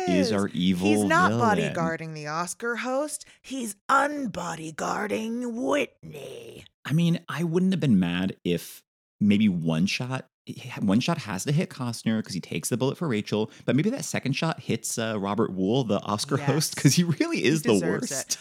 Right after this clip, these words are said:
Speaker 2: I did like that the camera was the gun. I thought that was very
Speaker 1: That was
Speaker 2: effective.
Speaker 1: cool.
Speaker 2: Also because it's, like, obscuring his face. I was like, "This guy's a professional."
Speaker 1: And then Costner shoots the camera and it, like, explodes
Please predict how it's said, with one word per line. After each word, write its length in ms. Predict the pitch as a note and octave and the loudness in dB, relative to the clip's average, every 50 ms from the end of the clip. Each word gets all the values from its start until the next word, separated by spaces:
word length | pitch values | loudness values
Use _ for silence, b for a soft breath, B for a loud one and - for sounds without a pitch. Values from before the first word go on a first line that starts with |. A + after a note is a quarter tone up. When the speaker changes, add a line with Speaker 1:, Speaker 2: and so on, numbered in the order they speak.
| - - - | -10 -8 -2
Speaker 2:
I 140 | C4 D#4+ D#4 | -2 -2 0
did 320 | A3+ - F4+ B4+ D#5+ - D4+ A3 G3+ | 0 0 0 0 0 0 -4 -4 -2
like 460 | A#3 D4+ F#4+ A4+ - _ - - b b b b b _ | -2 -2 -2 -2 -4 _ -12 -16 b b b b b _
that 220 | D#3 G3 F#3+ F#3+ E3+ | -6 -6 -6 -4 -6
the 60 | G3 | -10
camera 540 | E3 - - F#3 A3 C4+ F#4 G#4+ F#4 B3+ G3 | -12 -12 -8 -6 -4 -4 -4 -4 -4 -4 -2
was 260 | F3 F3 F3 D#3 D#3 | -2 -2 -4 -4 -6
the 80 | F3 D3+ | -8 -6
gun. 440 | C3+ F#3+ A#3+ C#4 - - - - - _ _ _ _ _ _ _ | -4 -4 -4 -4 -6 -8 -12 -20 -20 _ _ _ _ _ _ _
I 140 | - D#3+ E3 | -4 -4 -4
thought 180 | - F3+ E3+ | -4 -6 -6
that 80 | - F3 | -6 -6
was 120 | - - | -6 -4
very 120 | - F#3 G3+ | -2 0 0
Speaker 1:
That 80 | - | 2
was 100 | - F3 | 2 0
Speaker 2:
effective. 120 | - - - | 0 2 2
Speaker 1:
cool. 120 | C#3+ - | 4 4
Speaker 2:
Also 200 | - - - D#4 | 4 2 0 -4
because 240 | A3+ B3 - B3 G#3+ | -6 -6 -6 -6 -8
it's, 140 | G#3 - G#3 | -6 -6 -6
like, 160 | F#3+ - - | -6 -6 -6
obscuring 480 | - D3 - - - - D3 D3 D3+ D3 | -8 -10 -10 -12 -10 -10 -10 -10 -10 -10
his 220 | D#3 C#3+ - - | -12 -12 -12 -10
face. 280 | - G3 G#3 A#3+ A3+ - | -6 -4 -4 -4 -4 -6
I 40 | G#3 | -8
was 80 | E3+ | -8
like, 180 | E3+ - - _ | -10 -12 -16 _
"This 220 | - D#3 - - | -16 -14 -12 -12
guy's 240 | - B3+ C4+ C4+ - | -10 -10 -12 -12 -14
a 40 | - | -18
professional." 920 | - - - D3+ - _ _ - - - - - - - - - - - _ _ _ - | -18 -20 -20 -20 -20 _ _ -18 -12 -10 -10 -10 -10 -14 -18 -20 -20 -20 _ _ _ 4
Speaker 1:
And 120 | B2 B2+ | 4 6
then 200 | E3 G#3+ A3 A#3+ | 6 6 4 2
Costner 340 | - - E3 G#3 - - A#3+ | 0 -2 -6 -6 -4 -4 -4
shoots 440 | G3+ - - - - D3+ F3 - - | -6 -6 -4 -2 -2 -2 -2 -4 -6
the 100 | - B2+ | -6 -8
camera 480 | - - - - A2 A#2 C#3+ E3+ F3 - | -8 -8 -10 -6 -4 0 0 0 0 2
and 140 | - C3 C#3+ | 4 4 4
it, 140 | F#3+ - - | 4 2 0
like, 180 | G3+ F3+ - - | -2 -2 -2 -4
explodes 720 | - - - - - - - A#2 B2 B2 A#2 A2 G#2 G2+ | -4 -2 -2 -4 -4 -4 -6 -2 2 4 4 4 4 2